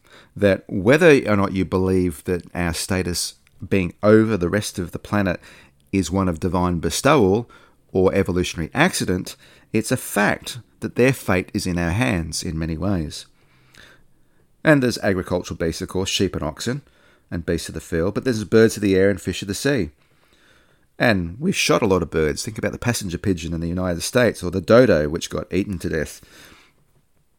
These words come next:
The fish of the sea, we've overfished the stocks.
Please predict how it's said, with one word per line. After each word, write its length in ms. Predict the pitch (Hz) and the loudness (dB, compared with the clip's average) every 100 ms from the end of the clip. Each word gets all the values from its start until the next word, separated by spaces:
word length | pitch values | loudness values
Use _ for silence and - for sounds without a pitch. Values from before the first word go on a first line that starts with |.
| _ - - - | _ -16 -16 -6
The 80 | 107 | 2
fish 200 | 147 113 | 4 4
of 80 | 120 | 2
the 60 | |
sea, 260 | 92 165 160 | 2 4 6
we've 140 | 98 | 4
overfished 560 | 90 104 95 90 90 - | 2 -2 -2 -2 -4 -4
the 80 | 92 | -10
stocks. 640 | - 135 95 - - - | -2 -2 -2 -8 -10 -10